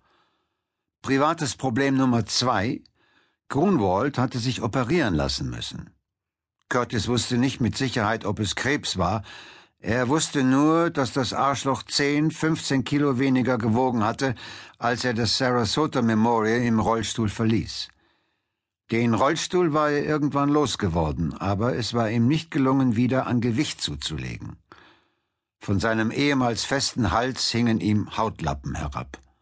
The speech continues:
Auch seine einstmals erschreckend gesunde Firma steckte in Schwierigkeiten.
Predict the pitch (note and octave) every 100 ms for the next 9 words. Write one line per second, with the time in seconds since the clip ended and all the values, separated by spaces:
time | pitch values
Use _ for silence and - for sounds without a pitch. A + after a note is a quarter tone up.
0 | _ _ _ _ _ _ _ _ _ _
1 | _ _ _ _ _ _ _ - D#3+ -
2 | D3 C#3+ B2+ D#3+ - D3+ C#3 - A#2 -
3 | C3+ - C3 - G#2+ C3 C3+ A#2 - F3+
4 | D4+ E2 D#2+ - F2 - E2 C#2 - D#2+
5 | C#2+ C2+ - C#2+ - -